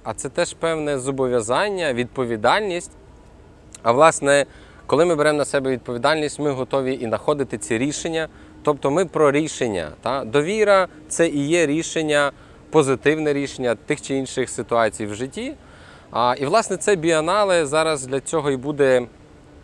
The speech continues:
створене, щоб ще раз актуалізувати і повідомити, і відобразити саму тему довіри,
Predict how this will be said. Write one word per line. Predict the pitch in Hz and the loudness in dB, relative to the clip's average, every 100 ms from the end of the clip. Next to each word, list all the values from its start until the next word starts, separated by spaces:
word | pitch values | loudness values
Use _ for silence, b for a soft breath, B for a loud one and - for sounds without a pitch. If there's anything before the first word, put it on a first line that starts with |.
| - - - | -20 -20 -20
створене, | - - 127 170 170 139 135 | -16 -10 2 4 4 2 0
щоб | 135 - 117 | -2 -2 -2
ще | - 175 | 0 2
раз | 185 - | 2 0
актуалізувати | 147 - 139 120 127 170 - 147 | -2 -2 -2 -2 0 0 0 -6
і | |
повідомити, | 127 131 120 117 170 156 135 143 | 0 0 2 0 2 0 -2 -4
і | 127 | -2
відобразити | 123 120 113 165 175 143 - 143 B B B | -2 -2 2 2 2 -2 -4 -4 B B B
саму | - 131 147 | -4 -2 0
тему | 131 147 135 | 2 2 2
довіри, | 123 120 117 123 101 113 | -2 -4 -2 0 0 -2